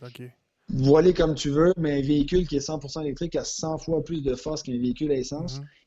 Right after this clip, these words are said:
Speaker 2: Imagine les capacités de remorquage pour un pick-up. Quand tu vas mélanger du électrique,
Speaker 1: Ben oui.
Speaker 2: tous les nouveaux véhicules, les, ce qu'on appelle les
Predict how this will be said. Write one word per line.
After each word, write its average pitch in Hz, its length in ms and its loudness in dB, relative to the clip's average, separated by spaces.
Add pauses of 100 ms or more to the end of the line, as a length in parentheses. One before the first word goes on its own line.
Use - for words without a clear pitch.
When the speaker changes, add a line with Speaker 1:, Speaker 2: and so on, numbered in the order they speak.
Speaker 2:
Imagine 139 340 0
les 143 100 0
capacités 135 480 -4
de 147 80 2
remorquage 143 880 -2
pour 117 140 -6
un 117 80 -8
pick-up. 127 340 -6 (960)
Quand 127 100 6
tu 127 120 -2
vas 135 140 6
mélanger 151 560 2
du 135 120 0
électrique, 131 540 -6 (440)
Speaker 1:
Ben 127 120 -16
oui. 123 60 -14
Speaker 2:
tous 175 240 2
les 156 120 2
nouveaux 165 500 4
véhicules, 156 520 0
les, 147 140 -4
ce - 420 -14
qu'on 143 160 -6
appelle 165 340 0
les 147 220 0